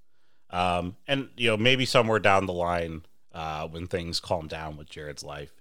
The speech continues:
you know, maybe he'll jump on as a featured guest, uh, from time to time and be able to offer his insight again. And we'll get him on for some really fun episodes,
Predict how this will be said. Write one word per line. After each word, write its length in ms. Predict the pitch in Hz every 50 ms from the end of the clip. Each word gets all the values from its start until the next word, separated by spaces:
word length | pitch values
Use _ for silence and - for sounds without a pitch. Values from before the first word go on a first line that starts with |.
| - -
you 80 | -
know, 100 | 101 107 127
maybe 220 | 135 131 127 120
he'll 120 | 131 131
jump 280 | 110 98 120 113 104 -
on 280 | 101 95 95 92 90 90
as 140 | 87 80
a 40 | 87
featured 440 | - - 90 82 - - 90 80 76
guest, 440 | - 80 71 73 - - - - - - - - - - - - - - -
uh, 240 | 78 76 76 73 73
from 240 | - - 90 85 78
time 280 | - - 82 80 76
to 80 | - 73
time 340 | - - 76 69 67 65 - - - - -
and 220 | 80 82 80 80 78
be 100 | 82 85
able 140 | 80 80
to 120 | 78 - - -
offer 360 | 82 82 82 - - 90 85
his 140 | 82 76 82
insight 420 | 80 80 78 - 85 78 78 73
again. 440 | 76 71 - 73 71 73 71 69 - - - - - - - - -
And 80 | 135
we'll 120 | 127 123 110
get 200 | 92 95 85 80
him 100 | 80 82
on 180 | 78 78 80
for 140 | 80 - 80
some 240 | 73 - - 80 80
really 240 | 80 78 78 76 73
fun 300 | - - 80 73 73 71
episodes, 800 | 71 - - - - - - 76 71 71 69 65 - - -